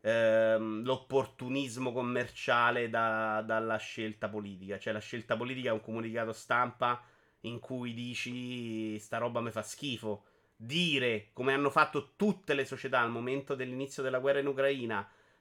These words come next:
"Eh, noi non mandiamo più i prodotti", sapendo che non ti pagavano più perché c'era problema con l'euro, che c'era disoccupazione, troppo paraculo. Cioè, scrivi, "Noi non mandiamo i prodotti perché quello che fa Putin ci fa schifo, non lo vogliamo, non va bene così".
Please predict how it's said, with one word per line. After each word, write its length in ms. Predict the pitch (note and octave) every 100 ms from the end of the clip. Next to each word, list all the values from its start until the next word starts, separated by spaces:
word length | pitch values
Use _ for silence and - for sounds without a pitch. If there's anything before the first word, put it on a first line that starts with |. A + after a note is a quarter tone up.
| _
"Eh, 340 | C3+ C#3 C3+ C#3
noi 320 | E3 D#3+ D3+
non 100 | D3
mandiamo 400 | D3 D3 D#3+ D#3
più 140 | -
i 40 | D#3
prodotti", 560 | D#3+ D#3 B2+ - A#2 -
sapendo 480 | C3+ D#3+ D3+ C#3 C3
che 80 |
non 120 | C#3 C3+
ti 120 | C3+
pagavano 500 | C3+ D3 D3+ D#3 C3
più 240 | D3+ D#3
perché 300 | D3+ C#3 D3
c'era 220 | C#3 D3
problema 360 | C#3+ C#3 D3+ D3
con 180 | C#3+ C#3+
l'euro, 360 | D3 C#3+ C#3
che 100 | C#3
c'era 260 | - D3 D3
disoccupazione, 840 | C#3 D3 D#3 D#3+ - D#3 C#3 - - - _ _ _
troppo 300 | - A#2 A#2
paraculo. 580 | G#2+ G#2 G#2 D3 A2+ G#2
Cioè, 160 | - A2
scrivi, 560 | - E3 D3+ G#2+ F#2 _ - -
"Noi 280 | C#3 D3+ C3+
non 100 | C3
mandiamo 320 | C3 C#3 C#3+
i 20 |
prodotti 480 | D#3+ E3+ D#3 D#3+ F3+
perché 300 | C#3+ - C#3
quello 300 | D#3 D3 C3
che 80 | B2
fa 420 | - C#3 B2 B2
Putin 320 | C#3+ C3+ C#3+
ci 100 | C3
fa 100 | A2
schifo, 420 | A2 - D#3 A#2 A2
non 120 | A2+
lo 80 | A2+
vogliamo, 560 | A#2 B2+ C#3 C#3+ C3
non 120 | A#2+
va 80 | A2
bene 260 | A2 A#2 A2
così". 380 | G2+ C3 B2